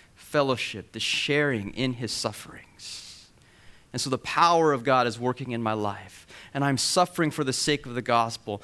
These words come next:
and I'm entering into a unique relationship, a unique fellowship with him.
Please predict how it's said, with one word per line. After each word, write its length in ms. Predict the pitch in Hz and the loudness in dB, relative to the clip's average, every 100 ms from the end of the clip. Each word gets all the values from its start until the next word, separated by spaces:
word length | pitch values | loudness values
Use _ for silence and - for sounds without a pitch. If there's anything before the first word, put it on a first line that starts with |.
| - | -6
and 100 | 127 | 0
I'm 140 | 139 135 | 2 2
entering 400 | 170 190 190 170 | 2 4 4 4
into 540 | 151 - - 170 151 127 - - | 2 0 -2 0 0 -2 -8 -4
a 240 | 127 120 | -4 -4
unique 560 | 127 131 135 160 190 185 | -4 0 2 4 2 2
relationship, 600 | 156 147 156 - 147 - | 2 4 2 0 -2 0
a 60 | 127 | -2
unique 460 | 139 147 180 196 | 0 2 2 0
fellowship 580 | - 180 170 165 - 143 | 0 2 4 2 -2 -4
with 220 | 135 - | -4 -4
him. 520 | 143 135 120 110 110 | -2 -2 -2 -6 -14